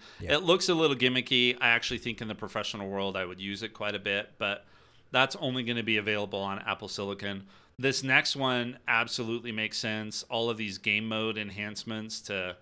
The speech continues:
Speaker 2: allow the high power gaming.
Speaker 1: Yeah.
Speaker 2: Yes, they are gonna be Apple Silicon only because, to be honest, the Intel chips that are in, like, my Mac just won't cut it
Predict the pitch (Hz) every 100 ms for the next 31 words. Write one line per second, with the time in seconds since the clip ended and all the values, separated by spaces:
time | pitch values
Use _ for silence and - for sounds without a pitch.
0 | - - _ - 113 107 107 107 95 113
1 | 107 107 110 107 104 98 101 104 110 113
2 | 113 - _ _ 110 110 117 117 113 -
3 | - 113 113 113 117 117 110 110 110 110
4 | 110 107 117 110 110 104 107 107 110 107
5 | 101 107 101 - - _ 123 127 139 143
6 | 123 113 120 120 113 - 127 - 123 107
7 | 110 - _ 110 107 107 110 104 107 98
8 | 110 127 107 104 - 117 98 107 107 -
9 | 117 101 92